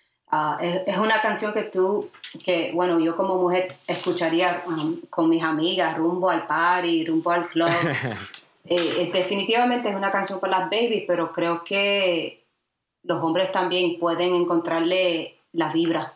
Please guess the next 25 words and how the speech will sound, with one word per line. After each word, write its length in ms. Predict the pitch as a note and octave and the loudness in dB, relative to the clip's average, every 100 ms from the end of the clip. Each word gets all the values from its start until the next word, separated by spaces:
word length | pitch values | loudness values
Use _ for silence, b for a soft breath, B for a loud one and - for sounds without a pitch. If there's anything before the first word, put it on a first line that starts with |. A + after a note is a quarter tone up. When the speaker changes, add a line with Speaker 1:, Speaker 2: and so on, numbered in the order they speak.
| - | -8
Speaker 2:
Exacto, 460 | - A2+ G#2 - F#2+ | -4 -2 -4 -6 -4
exacto. 380 | A2 G2 - | -2 -4 -4
Sí, 160 | F2 D3 | -4 -2
no, 200 | B2 A2 | 0 -2
el 120 | G#2 | -2
tema 180 | A#2 B2+ | -2 -2
está, 320 | C#3 C#3 B2 G2+ | -2 0 0 0
el 120 | A#2 | -2
tema 200 | A#2+ B2+ | -2 -4
está 160 | C3 B2+ | -2 -2
duro. 380 | A#2 A#2+ A2 - B B B B | 0 0 -2 -6 B B B B
Un, 420 | - E3+ F#3 F3+ E3 | 0 2 2 0 0
ah, 400 | C#3+ C#3 C3+ B2+ - | 0 0 0 -2 -6
el 160 | - C3 | -4 -2
último 380 | C#3+ - F3+ F3 | 0 0 0 2
tema 240 | F3 F3 | 0 0
que, 280 | E3 E3 D#3+ | 0 0 0
que 80 | D3+ | 0
vamos 260 | D3 D#3 D#3 | 0 0 0
a 60 | |
discutir 380 | D#3 D3 D3 D3 | -2 -2 0 2
aquí 260 | D3 D3 E3 | 0 -2 -2
para 160 | C#3+ A#2 | 0 0
ir 120 | B2+ | 0
cerrando, 680 | D3+ C#3 D#3 D3+ B2+ A2+ | -2 -2 -2 0 -2 -4